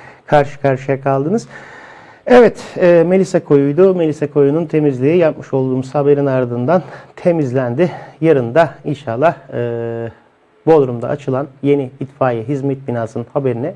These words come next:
ben sizlerle paylaşacağım. Evet, bu akşam da ana haber bültenimizin sonuna geldik. Yarın saatlerimiz on sekizi gösterdiğinde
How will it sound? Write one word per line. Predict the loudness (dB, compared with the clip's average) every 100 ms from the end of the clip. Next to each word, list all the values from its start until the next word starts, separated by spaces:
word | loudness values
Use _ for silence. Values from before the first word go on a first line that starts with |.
| -6
ben | -4
sizlerle | -4 -6 -4 -4 -2
paylaşacağım. | -2 -2 -2 -4 -4 -4 -8 -20 -20 -20 -20 -10 2
Evet, | 4 4 -2 -20 -20 _
bu | 2
akşam | 2 2 0 0
da | -2 -4 -12 -6
ana | -2 0
haber | 2 0
bültenimizin | 0 -2 -2 -2 -2 -4 -8
sonuna | -4 0 2 2
geldik. | 2 0 -2 -6 -14 -20 -20 _ _ 0
Yarın | 2 2 0 -6
saatlerimiz | 0 0 2 0 0 -4
on | -6
sekizi | -6 -8 -6 -4
gösterdiğinde | -2 -2 -2 -2 -2 -2 -2